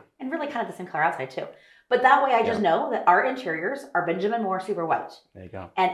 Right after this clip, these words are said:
Speaker 1: every single house is painted that way.
Speaker 2: Yeah.
Speaker 1: And I don't have to worry about it. I don't have to think about it. Um, and then we kind of do the same thing on the outside. And if
Speaker 2: Yeah.
Speaker 1: I'm remodeling, it's, like, the same quartz, the same backsplash. I know that Lowe's has a really great three-by-twelve,
Speaker 2: Mm-hmm.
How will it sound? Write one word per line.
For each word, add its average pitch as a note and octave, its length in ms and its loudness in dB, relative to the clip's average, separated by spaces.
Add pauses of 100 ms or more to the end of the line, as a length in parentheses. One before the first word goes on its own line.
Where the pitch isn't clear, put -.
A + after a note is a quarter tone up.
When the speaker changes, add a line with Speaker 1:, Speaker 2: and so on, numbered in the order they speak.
Speaker 1:
every G3 260 6
single B3 260 -4
house G3 240 -2
is - 80 -12
painted D3+ 240 -10
that - 160 -6
way. - 100 -10
Speaker 2:
Yeah. F#2+ 180 -2 (380)
Speaker 1:
And F3+ 80 2
I F#3+ 60 6
don't G3 120 4
have G3+ 160 0
to G#3+ 60 0
worry A3 160 2
about G#3+ 220 8
it. F#3 40 4
I - 20 4
don't F3 140 4
have - 80 -8
to G3 60 -6
think F#3+ 220 -10
about G#3 240 0
it. A3+ 180 -4 (380)
Um, E3 400 0
and G#3+ 80 0
then G#3+ 140 0
we G#3 80 -4
kind A#3 160 -6
of G#3+ 60 -6
do - 20 -6
the F3+ 100 -4
same F3+ 140 -6
thing E3 100 -4
on D#3+ 60 -6
the D#3 60 -4
outside. G#3+ 500 0
And F#3+ 100 -4
if F#3+ 60 -4
Speaker 2:
Yeah. G#3+ 80 2
Speaker 1:
I'm G#3 80 2
remodeling, G#3+ 560 -2 (360)
it's, G3 120 -4
like, F#3+ 140 2
the F#3 60 -4
same G#3+ 240 -2
quartz, G3 360 0
the F3+ 40 -8
same F#3+ 200 -4
backsplash. F3+ 760 0
I E3 100 0
know F3 180 0
that F#3+ 120 4
Lowe's F3+ 260 4
has F3+ 120 -8
a E3+ 80 -4
really E3+ 200 0
great F3 280 -4
three-by-twelve, F#3 580 0
Speaker 2:
Mm-hmm. G#2+ 160 -8